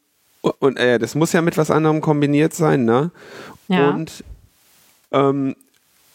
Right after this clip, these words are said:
Speaker 1: d-, oder, oder, ja genau, die Verknüpfung ist nämlich oder, weil geringfügig oder gekennzeichnet könnten sich ja auch für, für sehr viel kürzere oder auch für vielleicht längere, nee, Quatsch, kann auch sein, ne? Also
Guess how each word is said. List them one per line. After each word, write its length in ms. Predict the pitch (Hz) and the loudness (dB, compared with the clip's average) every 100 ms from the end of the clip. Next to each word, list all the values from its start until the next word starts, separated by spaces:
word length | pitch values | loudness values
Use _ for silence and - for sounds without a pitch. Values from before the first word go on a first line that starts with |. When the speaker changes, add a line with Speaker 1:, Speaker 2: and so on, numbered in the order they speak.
| _ - - | _ -6 -4
Speaker 1:
d-, 180 | 175 - _ | 0 -2 _
oder, 480 | 151 170 196 185 185 | -2 0 2 0 -2
oder, 520 | 160 208 190 139 185 302 - | -2 -2 2 0 0 -4 -2
ja 140 | 135 | 0
genau, 240 | 139 110 | 2 0
die 80 | 104 | -2
Verknüpfung 480 | - 135 151 147 139 | -4 0 -2 2 0
ist 100 | 117 | 2
nämlich 240 | 117 104 | -2 0
oder, 300 | 139 180 180 | 0 2 2
weil 180 | 135 135 | 2 0
geringfügig 800 | 131 120 147 170 - 156 147 - - - - - | 0 0 0 -2 -4 0 0 -2 -18 -20 -20 -2
oder 180 | 139 127 | 0 0
gekennzeichnet 840 | 117 - 127 131 139 123 131 - | -2 0 -2 0 0 0 -2 -4
könnten 300 | - 127 123 | -2 -2 0
sich 200 | 113 113 | -4 0
ja 120 | 113 | 0
auch 220 | - 107 | 0 -2
für, 480 | - - 110 104 101 - - - | -4 -4 0 2 0 -2 -20 -4
für 160 | - | -2
sehr 220 | 110 117 123 | 0 0 0
viel 180 | 127 | -2
kürzere 880 | 107 - 123 - - 120 117 110 110 | -6 -2 -2 -2 -4 0 2 0 0
oder 320 | 120 113 113 | -2 0 0
auch 120 | - 110 | -2 -6
für 200 | - 107 | -6 -6
vielleicht 600 | - - 107 110 123 _ | -4 -4 0 -2 -2 _
längere, 440 | 104 113 139 139 135 | -2 0 0 0 0
nee, 220 | 151 123 | 0 -2
Quatsch, 320 | - 127 - | -2 -4 -2
kann 160 | 147 139 | -2 0
auch 180 | 113 | -2
sein, 260 | 107 95 95 | -2 -2 0
ne? 160 | 117 165 | 0 0
Also 200 | 123 | -2